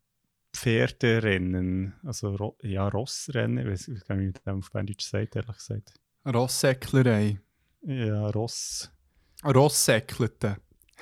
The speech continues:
Speaker 1: Rosssäckelte. Genau, also was ja ohne ein Glücksspiel ist, würde ich jetzt mal behaupten. Ausser du widersprichst mir da.
Speaker 2: Ja, äh, Sp-, ma, ma, ma. Sportwetten.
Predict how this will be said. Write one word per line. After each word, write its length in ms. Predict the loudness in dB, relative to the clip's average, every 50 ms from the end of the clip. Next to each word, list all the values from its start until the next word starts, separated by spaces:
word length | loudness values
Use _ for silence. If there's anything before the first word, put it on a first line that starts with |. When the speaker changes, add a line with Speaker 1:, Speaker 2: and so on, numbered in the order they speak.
| -20 -20 -10 -6 -2 0
Speaker 1:
Rosssäckelte. 1000 | 0 0 0 -2 -4 -4 -2 -2 -2 -2 -4 -8 -6 -6 -6 -6 -6 -6 -6 -6 -8 -12 -18 -20 -20 -20 -20 -20 _ -14 -12 -12 -6 0 0 2 2 2 4 6
Genau, 320 | 6 8 10 8 8 8 6
also 380 | 6 6 8 8 6 6 6
was 140 | 2 4 4
ja 80 | 4 4
ohne 320 | 6 6 6 8 8 6
ein 80 | 6 4 2 2
Glücksspiel 440 | 2 2 2 2 0 2 4 4 4
ist, 100 | 4 4
würde 200 | 2 4 4 2
ich 60 | 0
jetzt 100 | 0 2
mal 140 | 4 4 6
behaupten. 680 | 6 4 4 4 4 2 0 -2 -4 -2 -2 -2 -2 -4 -10 _ _ _ _ _
Ausser 180 | -12 -12 -6
du 140 | -2 0 0
widersprichst 480 | 0 0 -2 -6 -4 -4 -4 -4 -4 -4
mir 100 | -6 -4
da. 260 | -4 -4 -4 -4 -6 -10 _ _ _ _ _ _ _ _ _ _ _
Speaker 2:
Ja, 580 | -10 -6 -6 -4 -2 0 0 0 2 0 0 0
äh, 560 | 0 0 0 0 0 0 0 -2 -2 -2 -4
Sp-, 240 | -6 -8 -8 -4 0
ma, 240 | 2 4 6 6 6
ma, 160 | 6 6 6
ma. 320 | 6 6 6 6 4 2 -2 -8 -16 _ _ _ _ _
Sportwetten. 920 | -18 -18 -4 -2 0 0 0 -2 0 0 2 2 2 -2 -4 -2 -2 -2 -2